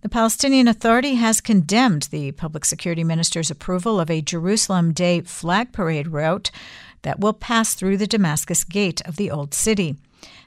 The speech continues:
The Palestinian said Israel is taking an aggressive and provocative action and continues to escalate the situation in a manner that could lead to an uncontrollable explosion.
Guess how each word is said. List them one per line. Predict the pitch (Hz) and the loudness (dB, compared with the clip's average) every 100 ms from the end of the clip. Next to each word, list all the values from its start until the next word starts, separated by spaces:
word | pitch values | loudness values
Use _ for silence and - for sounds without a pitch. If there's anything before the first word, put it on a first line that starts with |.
| - | -16
The | |
Palestinian | - 139 131 - 165 170 | -10 -6 -6 -2 0 0
said | 165 170 | -2 -2
Israel | 165 180 190 175 | -2 0 0 0
is | 160 | -2
taking | - 202 202 185 | -2 0 2 2
an | 160 | 0
aggressive | 151 208 214 220 | 0 2 2 0
and | 180 160 | 0 -2
provocative | - 165 202 233 214 175 | -4 0 0 2 0 0
action | 202 247 - - 78 | 2 2 0 -4 -6
and | - | -6
continues | 143 - 185 185 175 | -6 -2 0 0 -2
to | - | -2
escalate | - 247 - 214 202 185 | 0 0 0 -2 -4 -2
the | |
situation | 185 190 - 208 226 254 226 220 - - - - | -2 0 -2 0 2 2 4 2 0 -20 -20 -4
in | 226 | 2
a | 262 | 4
manner | 214 185 190 | 4 4 2
that | 180 175 | 2 -2
could | 220 190 | -4 -2
lead | 165 165 | -2 -2
to | 190 | 0
an | 196 196 | 2 2
uncontrollable | 190 208 233 220 - 156 147 151 151 | 2 2 2 0 0 -4 -4 -4 -8
explosion. | - - - 208 226 233 190 110 | -8 -6 -4 0 2 2 0 -4